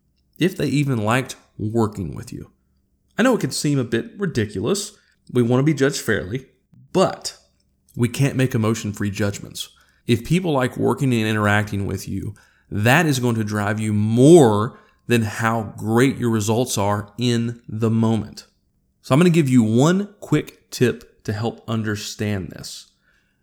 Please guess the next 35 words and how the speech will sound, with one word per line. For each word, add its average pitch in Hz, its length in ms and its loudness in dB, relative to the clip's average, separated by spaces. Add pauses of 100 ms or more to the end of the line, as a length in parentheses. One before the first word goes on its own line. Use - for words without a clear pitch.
(180)
You 160 380 2
need 185 160 4
to 131 80 2
focus 113 480 0
on 107 220 -2
generating 117 720 0 (440)
good 131 580 2 (100)
emotional 104 520 -2
connections 101 580 -6 (260)
because 131 280 2
that 131 200 6
is 151 140 0 (180)
actually 147 420 0
what 113 220 0
is 117 120 -2
going 113 220 0
to 113 120 -2
help 208 480 -2
you 117 340 2 (280)
when 107 140 0
a 98 40 0
new 92 120 -2
job, 139 600 4
a 104 40 0
new 101 140 0
opportunity, 127 800 0 (320)
any 151 240 6
of 123 80 4
that 110 260 0
comes 104 300 -6
up. - 360 -10 (720)
There's 170 200 6
this 175 140 2
concept 143 920 0
of 101 400 -4